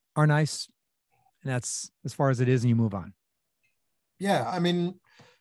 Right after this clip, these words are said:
Speaker 2: um, you know, somebody,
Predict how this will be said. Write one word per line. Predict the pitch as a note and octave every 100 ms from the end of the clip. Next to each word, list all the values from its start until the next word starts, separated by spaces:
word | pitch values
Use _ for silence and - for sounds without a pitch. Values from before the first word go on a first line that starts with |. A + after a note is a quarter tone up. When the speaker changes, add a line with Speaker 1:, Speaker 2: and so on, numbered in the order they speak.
| _ -
Speaker 2:
um, | D#3 D#3+ D#3+ E3 F#3+ _ _ _ _ _ _ _ _ _ _ _ _ _ _ _ -
you | D3+
know, | D3
somebody, | B2+ F3 E3 D#3 D3+ D3+